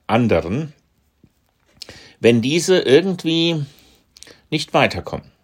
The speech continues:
Andererseits kann ich gewaltig sauer werden, wenn Menschen ohne technisches Verständnis in ihrer banalen Art des bisherigen Denkens wesentliche und teils filigrane Planungen, Word-Dateien,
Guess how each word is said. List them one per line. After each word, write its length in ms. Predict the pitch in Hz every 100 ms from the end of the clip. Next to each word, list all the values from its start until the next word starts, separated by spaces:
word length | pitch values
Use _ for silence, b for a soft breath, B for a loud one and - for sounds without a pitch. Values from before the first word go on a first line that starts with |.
| _ _ -
Andererseits 840 | 165 247 208 113 - 101 131 214
kann 180 | - 117
ich 140 | 110 -
gewaltig 500 | 110 139 226 220 -
sauer 480 | - 165 240 143
werden, 420 | 95 98 - 214 B B B B
wenn 220 | 117 110
Menschen 580 | 110 196 - 226 208 180 -
ohne 360 | 233 285 214 -
technisches 720 | - 147 - 120 104 95 - -
Verständnis 1040 | 101 - - 98 110 - 95 226 - - B B B B
in 140 | 135 143
ihrer 280 | 151 151 143
banalen 800 | 139 135 127 156 220 220 175 -
Art 460 | 123 160 247 -
des 160 | 151 -
bisherigen 720 | 139 131 131 143 185 170 123
Denkens 500 | 113 143 208 196 -
wesentliche 640 | 117 170 233 240 233 226 185
und 160 | 151
teils 420 | - 135 214 - B B B
filigrane 920 | - 233 269 226 - 143 135 131 120
Planungen, 1000 | 127 110 123 202 214 208 196 196 180 B B B B B B B
Word-Dateien, 1000 | 98 147 175 156 - 143 139 139 139